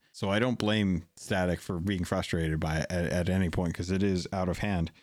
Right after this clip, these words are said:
Uh, but it is, it's funny what atten-, what things get attention from the devs when it comes to, uh, comes to stuff. If it affects ledgers and stuff, it's, it's not good. But if it, it affects the,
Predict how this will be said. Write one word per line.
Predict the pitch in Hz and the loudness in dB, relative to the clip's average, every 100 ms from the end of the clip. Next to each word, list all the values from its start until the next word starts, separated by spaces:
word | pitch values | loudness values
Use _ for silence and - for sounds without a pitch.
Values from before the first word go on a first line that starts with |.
| _ _ _ 95 | _ _ _ -8
Uh, | 90 85 82 - | -2 0 0 -2
but | 107 | -4
it | 107 101 | 0 2
is, | 98 - - _ _ _ | 2 -2 -10 _ _ _
it's | 104 - | -10 -10
funny | - 123 117 | 2 4 6
what | 110 104 | 4 4
atten-, | - 98 110 101 - | 2 0 2 2 2
what | 101 104 - | 2 2 0
things | 113 104 101 | 0 2 2
get | 101 | 2
attention | 95 - 98 - 87 82 - _ | 2 2 0 2 0 0 -4 _
from | - 101 | -4 0
the | 92 | 2
devs | 87 85 87 | 2 2 2
when | 90 90 | 2 2
it | 82 | 2
comes | - 90 - | 0 0 0
to, | - 90 87 | 0 2 2
uh, | 80 80 - | 2 0 -2
comes | - 95 - | -4 -4 -6
to | |
stuff. | - 82 - | -4 -4 -2
If | 90 | -2
it | 95 | 0
affects | 95 - - - | 0 0 -4 -2
ledgers | 104 95 87 80 | 0 0 2 -2
and | 85 78 | -2 -2
stuff, | 87 80 - | -2 -4 -4
it's, | 87 - - | -8 -8 -10
it's | - 85 - | -8 -10 -6
not | 98 92 76 - | -2 0 -2 -4
good. | 87 78 | -4 -4
But | - 82 | -4 -6
if | 87 | -4
it, | 87 - | -6 -6
it | 101 | -6
affects | 87 - 98 - | -6 -4 -6 -4
the, | - 92 87 | -2 0 0